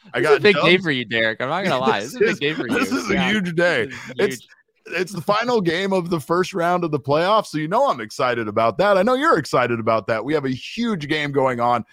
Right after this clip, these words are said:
Speaker 1: pretty much as we speak. People are having to choose whether to watch us live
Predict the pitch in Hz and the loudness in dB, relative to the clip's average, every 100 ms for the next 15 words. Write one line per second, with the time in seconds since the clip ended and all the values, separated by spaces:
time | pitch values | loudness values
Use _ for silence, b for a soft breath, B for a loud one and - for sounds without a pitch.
0 | b b - 302 262 170 135 147 131 123 | b b -4 -2 0 -2 -2 -2 0 -2
1 | 117 - 131 120 - 175 160 131 120 127 | -2 -2 -2 -2 -4 -4 0 2 2 0
2 | 127 123 113 - 135 113 113 120 113 104 | 0 -2 -4 -2 -2 0 0 0 -2 -2
3 | 107 131 131 - 117 123 - 104 110 107 | 0 0 0 -4 -4 -4 -2 2 4 4
4 | 110 | 0